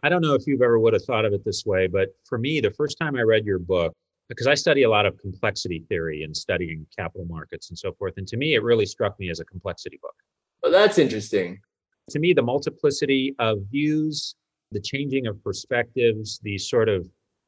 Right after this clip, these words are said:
Speaker 1: moving of consciousness away from the regular containers of thinking, that's all very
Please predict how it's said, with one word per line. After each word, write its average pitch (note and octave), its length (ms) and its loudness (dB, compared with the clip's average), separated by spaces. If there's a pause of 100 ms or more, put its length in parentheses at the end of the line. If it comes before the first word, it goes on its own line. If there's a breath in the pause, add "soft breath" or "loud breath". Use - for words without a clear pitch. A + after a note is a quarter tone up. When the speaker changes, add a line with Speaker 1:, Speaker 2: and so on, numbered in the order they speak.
(360)
Speaker 1:
moving B2+ 480 0
of G#2 140 -4
consciousness A#2 720 -6
away G#2 340 2
from G2+ 280 -6
the F2+ 300 -2
regular G2+ 440 0 (240)
containers G2+ 540 -6
of E2 120 -10
thinking, G2 300 -10
that's F#2 200 -6
all B2 200 0
very G#2 380 2